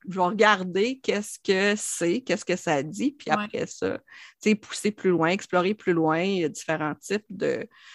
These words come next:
Speaker 1: de forfaits exploratoires, là, <laughs> que, que,
Speaker 2: Ouais.
Speaker 1: que j'offre, euh, qui permettent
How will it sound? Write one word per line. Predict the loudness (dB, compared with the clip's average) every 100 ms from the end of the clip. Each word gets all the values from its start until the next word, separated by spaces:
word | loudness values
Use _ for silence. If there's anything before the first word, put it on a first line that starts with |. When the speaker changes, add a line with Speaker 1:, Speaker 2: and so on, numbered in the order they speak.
| -20 -18
Speaker 1:
de | 0 0
forfaits | 2 0 -2 -4 -2 2 4
exploratoires, | 4 2 2 6 4 2 -2 -2 0 -2 -4
là, | -2
<laughs> | -4
que, | 2 2 2
que, | -4
Speaker 2:
Ouais. | 0 0 6 8
Speaker 1:
que | 8
j'offre, | 6 4 4 0 0
euh, | 2 2 -2 -16 -18
qui | -16 4
permettent | 6 8 6 4